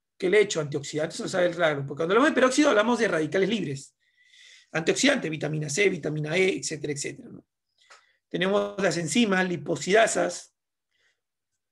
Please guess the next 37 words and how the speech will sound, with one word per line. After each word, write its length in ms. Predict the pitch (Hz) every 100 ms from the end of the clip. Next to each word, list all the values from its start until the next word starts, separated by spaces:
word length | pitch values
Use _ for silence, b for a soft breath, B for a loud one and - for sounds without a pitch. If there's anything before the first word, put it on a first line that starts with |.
| _
Uno 580 | - 320 339 311 294 - _ - -
es 140 | 190
como 200 | - 254
el, 140 | 247 -
como 280 | 190 180
el, 640 | 175 170 170 - - - 139 143 B B _ _ 247 _ _ _ _ _ _ _ _ _ _ _ _ _
como 200 | 190 196
el 60 |
plátano, 420 | 262 285 185 165 160
¿no? 200 | 185 185
¿Por 100 | 196
qué 80 |
te 100 | 277
dije 200 | 359 277
que 100 | 262
cuando 340 | 233 220 196 190
lo, 200 | 196 196
tú 80 | 262
lo 100 | 269
sancochabas 540 | 277 202 190 247 240
el 100 | 226
plátano, 300 | 226 233 240
lo 100 | 214
freías, 560 | - 202 226 240 226 - _ _ _ _ -
ya 100 | 208
no 100 | 233
se 100 | 214
malograba 340 | 185 180 214
el 80 | 208
alimento? 460 | 190 202 233 180
Es 60 | -
porque 240 | 233 196
tú 100 | 175
has 100 | 202
inactivado 520 | 240 208 180 180 170 190
la 80 |
enzima. 520 | 185 - 254 185 151